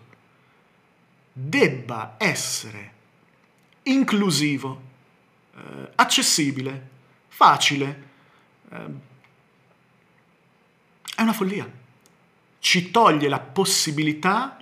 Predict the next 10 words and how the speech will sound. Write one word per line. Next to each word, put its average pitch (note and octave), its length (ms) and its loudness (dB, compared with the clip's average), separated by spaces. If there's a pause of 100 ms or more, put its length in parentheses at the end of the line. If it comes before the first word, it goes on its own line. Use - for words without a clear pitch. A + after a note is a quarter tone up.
(340)
di D3+ 200 0
godere E3 360 2
dei F3+ 100 0
capolavori. C3 680 -6 (1600)
Se F4+ 400 4
Sekiro G#3 540 2
fosse E3+ 800 4
facile F3 640 6
o F3 80 4
facilizzabile, E3 1500 2